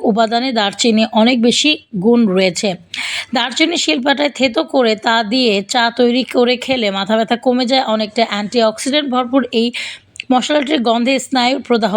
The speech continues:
কমে। আদা অ্যান্টিঅক্সিডেন্ট এবং অ্যান্টি ইনফ্ল্যামেটরি যৌগে ভরপুর। আদা মাথা যন্ত্রণার ফলে রক্তবাহিকার যে প্রদাহ হয় তা নিরাময় করতে পারে আদা।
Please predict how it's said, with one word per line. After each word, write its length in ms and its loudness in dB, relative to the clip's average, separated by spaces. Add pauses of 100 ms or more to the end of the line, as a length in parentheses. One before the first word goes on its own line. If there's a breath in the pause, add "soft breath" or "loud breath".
কমে। 340 -2 (320 loud breath)
আদা 440 0
অ্যান্টিঅক্সিডেন্ট 840 0
এবং 140 -2
অ্যান্টি 260 -2
ইনফ্ল্যামেটরি 760 0
যৌগে 420 2
ভরপুর। 480 0
আদা 280 0 (360 loud breath)
মাথা 320 2
যন্ত্রণার 580 -2
ফলে 260 2
রক্তবাহিকার 840 0 (140)
যে 220 2
প্রদাহ 380 0 (420 loud breath)
হয় 280 0 (120)
তা 120 2
নিরাময় 420 -2
করতে 320 0
পারে 240 0
আদা। 360 0